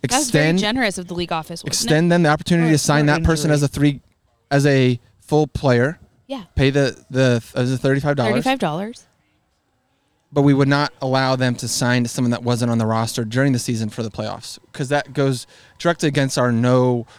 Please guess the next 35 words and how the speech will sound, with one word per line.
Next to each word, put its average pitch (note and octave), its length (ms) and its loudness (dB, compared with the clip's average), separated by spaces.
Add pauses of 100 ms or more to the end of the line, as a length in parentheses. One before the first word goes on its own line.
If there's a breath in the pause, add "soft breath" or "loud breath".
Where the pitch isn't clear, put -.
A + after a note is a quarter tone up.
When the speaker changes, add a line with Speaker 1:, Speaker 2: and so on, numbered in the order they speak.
(120)
Speaker 2:
ringer A#2 340 0
rule. A2 400 -6
Speaker 1:
Correct. - 420 -12 (280 soft breath)
Speaker 2:
So D3+ 540 2 (260)
that's E3 340 -4
what F3+ 100 0
happened D#3+ 280 -2
before D#3+ 160 -4
the C#3+ 80 -4
game. B2+ 320 0 (420 soft breath)
They're, D3+ 580 2 (960)
I C#3 60 -6
mean, D3 100 4
if D3 120 0
I D#3+ 80 2
was E3+ 100 2
in F3+ 80 0
their F3 100 2
situation, D#3 580 -2
I B2+ 140 0
would D#3 120 4
have D3 80 0
made D3 120 2
the C3+ 60 -8
same D3 160 0
request, C#3 320 -2
and C3 80 -6
I C3 60 0
would C#3 100 2
have B2+ 60 -2
been C3 120 2
upset B2+ 360 -2 (180)
with C3 160 -8
that B2+ 180 -4
decision B2 460 -4